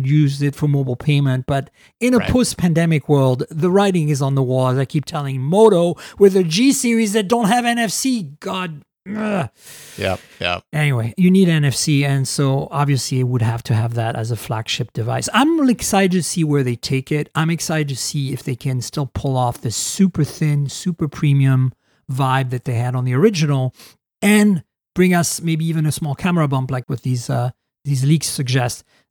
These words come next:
Speaker 1: that has something in there that doesn't have to be like, think, think Galaxy Z Fold series, right? Like where
Speaker 2: Right.
Speaker 1: it's like the current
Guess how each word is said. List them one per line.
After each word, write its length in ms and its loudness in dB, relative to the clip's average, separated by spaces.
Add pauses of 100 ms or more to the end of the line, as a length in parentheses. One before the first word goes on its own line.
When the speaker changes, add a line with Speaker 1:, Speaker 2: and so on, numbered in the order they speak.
Speaker 1:
that 200 -4
has 300 0
something 400 -2
in 120 0
there 120 -2
that 160 -6
doesn't 240 -2
have 160 0
to 100 -6
be 180 2
like, 220 0 (260)
think, 400 0 (200)
think 260 -2
Galaxy 480 2
Z 240 0
Fold 420 0
series, 600 -2
right? 180 -2
Like 140 -4
where 320 2
Speaker 2:
Right. 160 4
Speaker 1:
it's 160 0
like 200 0 (320)
the 140 4
current 640 0